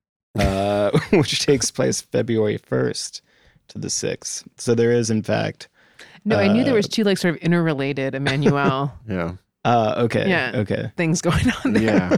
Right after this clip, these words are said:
Speaker 3: Oh, there's, there's more than meets
Speaker 1: Oh
Speaker 3: the
Speaker 1: my
Speaker 3: eye.
Speaker 1: God.
Speaker 3: Well, that's a good degenerate note to end, I think. I, I guess we've kind of been looking forward to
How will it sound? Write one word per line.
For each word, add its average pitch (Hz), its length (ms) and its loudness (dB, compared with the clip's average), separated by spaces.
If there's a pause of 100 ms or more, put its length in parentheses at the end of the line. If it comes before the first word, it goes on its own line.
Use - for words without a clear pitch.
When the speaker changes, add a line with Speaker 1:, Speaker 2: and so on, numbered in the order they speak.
(140)
Speaker 3:
Oh, - 640 -8
there's, 90 220 -10
there's 101 260 -10
more 92 160 -2
than 90 180 -2
meets 90 160 -4
Speaker 1:
Oh - 40 -6
Speaker 3:
the 107 140 0
Speaker 1:
my 95 180 -2
Speaker 3:
eye. - 100 -4
Speaker 1:
God. - 220 -8 (340)
Speaker 3:
Well, 104 160 -4
that's 120 160 -2
a 131 60 0
good 113 240 2
degenerate 90 580 -2
note 87 360 -8
to - 220 -14
end, 85 200 -8
I 90 60 -8
think. 87 380 -12 (220)
I, 113 220 2
I 123 160 2
guess 135 200 0
we've 123 100 -6
kind 123 180 0
of 101 40 0
been 101 120 0
looking 92 240 -4
forward 85 380 -10
to 90 280 -8